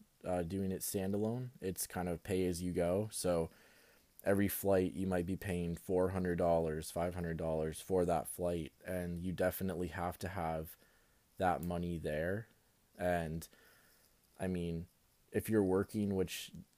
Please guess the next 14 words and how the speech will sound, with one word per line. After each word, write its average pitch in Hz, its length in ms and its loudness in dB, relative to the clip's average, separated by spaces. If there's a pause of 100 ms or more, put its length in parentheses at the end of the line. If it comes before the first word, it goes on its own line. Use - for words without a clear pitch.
(100)
I, 98 260 4
I 98 300 4
honestly 92 420 -2
personally 87 480 -4
say 87 200 -2
that 85 180 -2
standalone 87 600 -2
allows 80 440 -2
you 90 120 -4
to 82 380 -4 (100)
hold 92 280 4
a 87 80 0
good 85 220 0
job. 85 420 -2